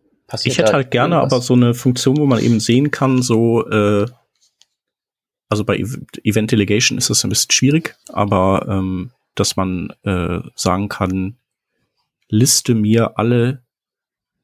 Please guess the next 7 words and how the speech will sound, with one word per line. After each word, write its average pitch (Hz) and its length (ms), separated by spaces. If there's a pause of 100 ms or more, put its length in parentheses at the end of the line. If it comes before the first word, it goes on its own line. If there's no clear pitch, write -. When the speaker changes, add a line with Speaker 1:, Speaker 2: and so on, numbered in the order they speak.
(180)
Speaker 2:
Event-Listener 107 1040
auf, 127 580 (160)
die 113 300
gerade 98 520
an 98 180
diesem 95 280
Element 92 640